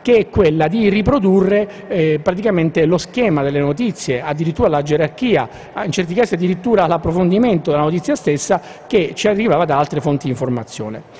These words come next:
E questo ovviamente ha generato una crisi del settore, diciamo in particolare della stampa quotidiana, che è quella appunto che i giornali oggi stanno vivendo,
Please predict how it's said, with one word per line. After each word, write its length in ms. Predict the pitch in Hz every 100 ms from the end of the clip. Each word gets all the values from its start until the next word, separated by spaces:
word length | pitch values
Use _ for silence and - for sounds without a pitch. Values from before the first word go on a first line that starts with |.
| - -
E 100 | 302
questo 320 | 440 - 151
ovviamente 580 | 190 180 233 269 - 135
ha 280 | 147 143 -
generato 540 | 143 175 196 233 165 147
una 180 | 170
crisi 380 | 151 240 170 139
del 100 | 135
settore, 560 | - 139 - 139 135 139
diciamo 220 | 135 147
in 80 | 135
particolare 460 | 139 127 135 156 147
della 120 | 135
stampa 340 | - 139 -
quotidiana, 540 | 127 190 175 143 185 - - -
che 100 | 180
è 80 |
quella 260 | - 160 190
appunto 400 | - 202 143 127
che 220 | 143 135 - - -
i 100 | 147
giornali 400 | 160 139 160 135
oggi 220 | 139 135
stanno 260 | - 139
vivendo, 540 | 143 175 135 165 151